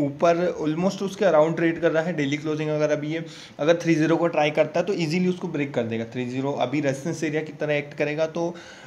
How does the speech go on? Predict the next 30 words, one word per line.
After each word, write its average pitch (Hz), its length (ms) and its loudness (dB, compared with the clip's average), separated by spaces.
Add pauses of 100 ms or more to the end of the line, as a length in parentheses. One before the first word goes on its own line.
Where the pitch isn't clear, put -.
अ, 139 100 4
वहाँ 143 680 2
इसको 160 220 -6
बहुत 151 440 0
ज़्यादा 151 600 0
hard 147 380 0
rejection 147 360 -4
नहीं 151 320 -2
देखने 151 300 -2
को 147 80 -6
मिलेगा, 139 300 -4
normal 165 360 0
rejection 147 420 -2
देखने 147 240 -4
को 165 120 -8
मिलेगा, 190 180 -4
जिसको 175 300 -6
ये 190 120 0
break 170 260 2
कर 143 80 2
देगा, 131 240 -2
क्योंकि 143 240 -8
यहाँ 156 140 -2
पर 156 140 0
एक 160 100 -6
अच्छा 175 260 -2
वा-, 139 280 2
खासा 131 220 -2
volume 127 320 2
है। - 420 -10